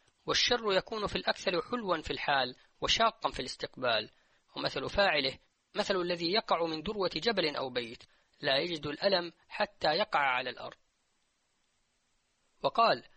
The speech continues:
"لا ينبغي أن تعتد بأخوة أخ يستطيع أن ينفعك فلا يفعل". وقال: "إذا أردت أن تصطفي إنسانا لنفسك، فلا بأس أن تمتحنه بما لا يصح الاصطفاء بدونه".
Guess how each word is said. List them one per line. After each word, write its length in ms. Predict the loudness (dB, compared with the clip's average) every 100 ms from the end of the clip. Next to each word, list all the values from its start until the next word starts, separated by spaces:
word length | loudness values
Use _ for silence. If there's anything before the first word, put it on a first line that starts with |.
| _ -6
"لا 180 | 0 2
ينبغي 500 | 2 0 -2 0 0
أن 80 | 0
تعتد 460 | -2 -2 0 0
بأخوة 600 | 0 -4 -6 -6 -2 -2 -2
أخ 260 | -2 -2
يستطيع 800 | -2 -4 -6 -4 -4 -2 0 0
أن 100 | 0
ينفعك 480 | -4 0 0 0 -2
فلا 280 | 0 0 0
يفعل". 360 | -4 -6 -6 -10 _ _ _ _ _ _ _ _ _ _ _ _ _ _ _ _ _ _ _ _ -6
وقال: 480 | -4 2 2 2 -2 _ _ -4
"إذا 360 | 4 4 4
أردت 320 | 2 0 0 -2
أن 180 | -2
تصطفي 580 | -2 -4 -2 -4 -4 -6
إنسانا 520 | -8 -10 -4 -2 -2
لنفسك، 640 | -8 -8 -8 -6 -6 -8 -12 _ _
فلا 320 | -2 2 4
بأس 280 | 2 -2 -2
أن 160 | -4
تمتحنه 680 | -2 -4 -2 -4 -2 -4 -6
بما 300 | -4 0 2
لا 160 | 4 4
يصح 340 | 2 -2 -2
الاصطفاء 560 | -2 -2 -6 0 0 0
بدونه". 400 | -8 -8 -10